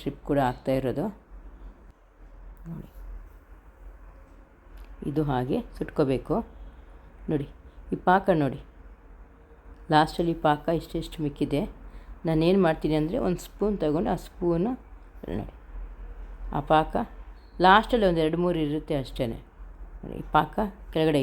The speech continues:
ಇದೆ, ಅದು ತೆಗ್ದ್ಬಿಟ್ಟು ಮೇಲೆ ಹಾಕ್ಬಿಡೋಣ. ಈ ಥರ ಮೇಲೆ ಹಾಕಿದ್ರೆ ಆಯಿತು.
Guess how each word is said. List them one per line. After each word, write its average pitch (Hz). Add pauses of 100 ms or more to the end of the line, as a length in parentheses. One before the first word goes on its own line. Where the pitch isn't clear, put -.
ಇದೆ, 120 (520)
ಅದು 143
ತೆಗ್ದ್ಬಿಟ್ಟು 147 (680)
ಮೇಲೆ 147
ಹಾಕ್ಬಿಡೋಣ. - (2750)
ಈ 143
ಥರ 147 (180)
ಮೇಲೆ 127
ಹಾಕಿದ್ರೆ 143 (220)
ಆಯಿತು. -